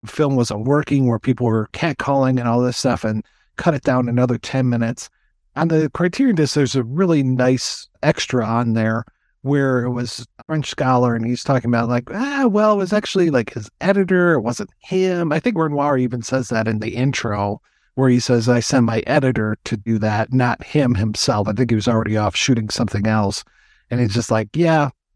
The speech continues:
you know, we're gonna cut this down." And just, like, it wasn't as awful as the stories make it out to be. It was still pretty bad. Like, Renoir was pretty disappointed by this film, and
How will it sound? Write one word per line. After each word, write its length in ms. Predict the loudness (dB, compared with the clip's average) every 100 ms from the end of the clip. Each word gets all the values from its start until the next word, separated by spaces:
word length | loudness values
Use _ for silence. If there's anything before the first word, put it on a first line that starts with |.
| _ _
you 80 | -4
know, 60 | -2
we're 100 | 0
gonna 180 | 0 0
cut 240 | -2 -2
this 200 | -2 -2
down." 480 | 0 2 2 2 0
And 180 | -4 -10 _ _ _
just, 200 | -2 0
like, 240 | 0 -2 -4
it 160 | -4 -4
wasn't 500 | -2 0 0 -2 -6
as 400 | -2 -2 0 -4 -10 _ -6
awful 640 | -2 -2 0 0 0 0
as 440 | 0 2 0 -2 -4
the 120 | -4
stories 640 | -4 -2 0 4 2 2
make 240 | 0 -2
it 80 | -2
out 260 | -2 -2 -4
to 140 | -8
be. 280 | -2 0 2
It 80 | 0
was 120 | -2
still 180 | 0 0
pretty 260 | 2 0 0
bad. 500 | 0 0 0 2 0
Like, 160 | -2 -2
Renoir 440 | -2 2 2 2
was 420 | 2 0 0 -2 -10 _
pretty 320 | -4 0 0 0
disappointed 680 | -2 -4 -4 -4 0 0
by 160 | 2 0
this 240 | 2 -2
film, 460 | -4 2 2 2 2
and 240 | 0 0